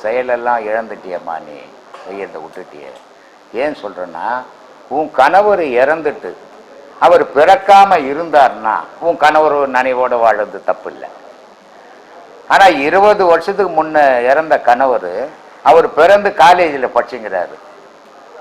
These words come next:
நீ இப்ப போய் உன் கணவரோட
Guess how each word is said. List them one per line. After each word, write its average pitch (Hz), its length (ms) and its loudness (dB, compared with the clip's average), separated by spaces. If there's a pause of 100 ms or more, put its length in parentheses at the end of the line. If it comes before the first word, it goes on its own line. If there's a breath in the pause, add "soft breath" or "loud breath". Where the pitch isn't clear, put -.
(380)
நீ 208 240 -2
இப்ப 190 420 0
போய் 226 260 6
உன் 202 240 4
கணவரோட 180 580 4